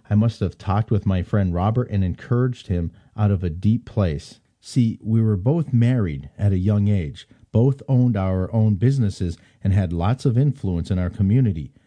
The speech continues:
but were married to women who were not ready. Not ready, I learned in my young age that the success of a marriage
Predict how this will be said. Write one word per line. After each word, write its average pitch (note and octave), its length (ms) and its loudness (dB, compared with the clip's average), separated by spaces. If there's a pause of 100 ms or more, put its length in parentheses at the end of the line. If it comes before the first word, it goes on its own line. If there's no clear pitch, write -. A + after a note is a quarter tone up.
(300)
but A#2 320 0 (160)
were A#2+ 160 2
married G#2+ 460 2
to D3+ 100 0
women G2 400 0 (180)
who G2+ 120 -2
were F2 140 -2
not F#2 300 0
ready. F2 380 -4 (840)
Not B2+ 280 0
ready, C3 360 2
I F#2 100 -2
learned F#2 460 -2 (180)
in A#2 160 4
my G#2 140 2
young A#2 360 2
age D#2+ 380 -4 (160)
that F2+ 180 -2
the F2+ 100 -4
success - 600 -4
of F3 140 -4
a E3+ 60 0
marriage G2 460 0